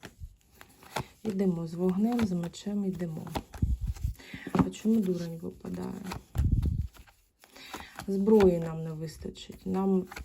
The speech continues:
важлива зараз зброя. І от якось ми підемо, підемо, а там такий момент буде, що треба буде зупинитись.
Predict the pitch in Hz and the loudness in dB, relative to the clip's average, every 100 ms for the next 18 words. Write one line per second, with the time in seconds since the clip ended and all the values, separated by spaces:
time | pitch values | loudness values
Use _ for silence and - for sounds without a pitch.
0 | - 180 175 180 214 185 170 185 180 170 | -8 -4 -2 0 0 0 0 0 0 -2
1 | 170 175 170 165 - - - - - - | -4 -4 -4 -4 -6 -8 -10 -8 -8 -8
2 | - - - - - - - - - - | -14 -14 -20 -20 -14 -14 -14 -20 -20 -8
3 | 196 185 190 185 190 190 190 190 202 190 | -2 2 4 2 2 0 0 0 0 2
4 | 190 185 202 254 208 180 165 160 190 196 | 2 2 0 0 2 0 -2 -8 -6 -4
5 | 190 190 185 180 180 196 208 180 175 165 | -4 -4 -4 -2 0 0 0 -2 -6 -6
6 | 175 - - 180 180 185 180 175 180 180 | -8 -8 -10 -8 -6 -6 -4 -4 -4 -4
7 | 175 180 - 175 175 185 - - | -4 -8 -10 -10 -10 -12 -14 -18